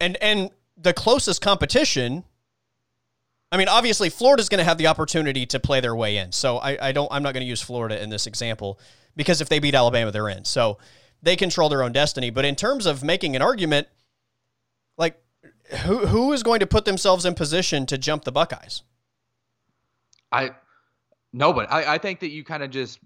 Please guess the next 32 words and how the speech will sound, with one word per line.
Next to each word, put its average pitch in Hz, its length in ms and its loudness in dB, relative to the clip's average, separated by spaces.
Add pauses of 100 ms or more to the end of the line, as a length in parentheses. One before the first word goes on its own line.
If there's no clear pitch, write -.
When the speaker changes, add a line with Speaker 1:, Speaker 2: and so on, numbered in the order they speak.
(120)
Speaker 2:
you 123 140 -12
know, 120 120 -4
you 117 140 -4
hit 143 120 -4
the 120 100 -2
nail 120 360 0
on 117 120 2
the 104 80 -2
head 139 200 2
right 110 180 2
there. 110 260 -2 (120)
If 127 140 -4
you're 196 120 6
the 180 100 0
committee, 131 540 -4 (540)
if - 100 -6
I'm 175 320 4
on 214 80 4
the 131 80 0
committee, 95 440 -12 (540)
I'm 175 220 2
hoping 151 340 -4
that 127 120 -10
Florida 147 200 -4
beats 131 180 -10
Alabama 135 460 -2
because 123 300 -6
that 139 160 -2
gives 139 220 -2
me 127 100 -4
an 113 180 -4
out, 123 460 -2